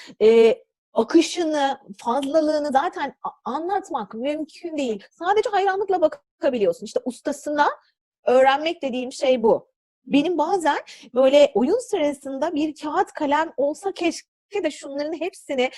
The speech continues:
oyun olarak yazsam, sonra ben de oynarım başkalarıyla falan dediğim bir sürü, e, enstantane oluyor.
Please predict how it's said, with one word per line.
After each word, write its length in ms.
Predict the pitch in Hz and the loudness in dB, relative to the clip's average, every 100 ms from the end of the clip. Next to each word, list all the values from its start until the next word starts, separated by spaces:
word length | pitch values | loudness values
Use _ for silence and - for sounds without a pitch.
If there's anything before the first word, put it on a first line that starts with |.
| - - | -8 -2
oyun 240 | 247 320 | 0 0
olarak 580 | 359 349 254 220 214 208 196 | -2 -2 0 4 4 2 2
yazsam, 580 | 190 214 - 247 220 202 - - | 0 0 -6 -4 -4 -4 -16 -12
sonra 340 | 262 269 277 | -2 0 2
ben 280 | 269 349 277 | 2 0 2
de 60 | 247 | 4
oynarım 760 | 226 220 214 226 226 226 196 - | 4 2 4 6 4 2 -6 -4
başkalarıyla 720 | - 277 - 233 220 220 214 226 | -4 -2 4 6 6 2 -4 0
falan 380 | 240 285 359 - 226 | 4 4 2 -2 0
dediğim 560 | 262 233 247 247 208 196 | 0 0 -4 -4 -6 -6
bir 140 | 294 523 - 403 | -6 -8 -14 -8
sürü, 320 | 302 294 403 - - - 240 | -2 -2 -4 -10 -20 -4 0
e, 40 | 240 240 240 - | 2 4 2 2
enstantane 760 | 233 254 262 285 277 320 269 320 - - | 0 0 0 -8 -8 -6 -6 -6 -6 -2
oluyor. 420 | 277 277 247 | 0 0 0